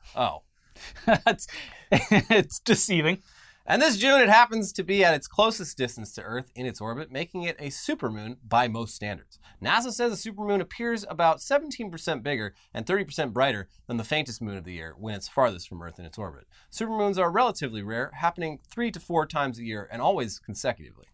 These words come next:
Speaker 2: So, it's gonna be, gonna be a good night for my
Speaker 1: Big
Speaker 2: binoculars.
Speaker 1: night for,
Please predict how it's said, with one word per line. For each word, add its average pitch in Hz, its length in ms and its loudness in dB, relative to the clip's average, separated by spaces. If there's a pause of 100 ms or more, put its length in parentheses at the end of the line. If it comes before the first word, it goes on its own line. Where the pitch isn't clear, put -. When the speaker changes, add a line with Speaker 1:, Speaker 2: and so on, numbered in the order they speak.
(720)
Speaker 2:
So, 110 400 -8 (1080)
it's - 100 -20
gonna 139 180 -2
be, 120 240 -10 (260)
gonna 123 120 -4
be 120 100 -2
a 117 40 -6
good 151 180 -2
night 185 180 6
for 196 60 0
my 185 140 10
Speaker 1:
Big 170 100 8
Speaker 2:
binoculars. 208 360 6
Speaker 1:
night 202 380 4
for, 208 800 6